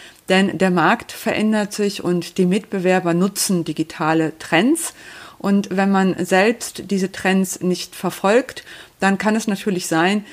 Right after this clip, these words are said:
dass die Mitbewerber vorne liegen und man selber nicht ganz, äh, die Ziele erreicht, die man sich vorgenommen hat. Aber Ziele sollten natürlich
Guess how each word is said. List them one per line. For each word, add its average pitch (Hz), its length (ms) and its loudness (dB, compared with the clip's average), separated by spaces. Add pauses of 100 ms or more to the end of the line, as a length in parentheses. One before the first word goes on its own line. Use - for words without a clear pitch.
(140)
dass - 140 -12
die 202 100 2
Mitbewerber 175 840 2
vorne 190 460 0
liegen 220 460 0 (380)
und 196 320 -2
man 196 220 0
selber 190 520 2 (300)
nicht - 540 -2
ganz, 196 500 0
äh, 180 140 0
die 190 340 -2
Ziele 196 320 -2
erreicht, 180 480 0
die 202 60 -4
man 185 160 0
sich 185 120 -8
vorgenommen 160 640 0
hat. - 280 -2 (760)
Aber 202 200 0
Ziele 226 280 2
sollten 208 400 2
natürlich 202 800 0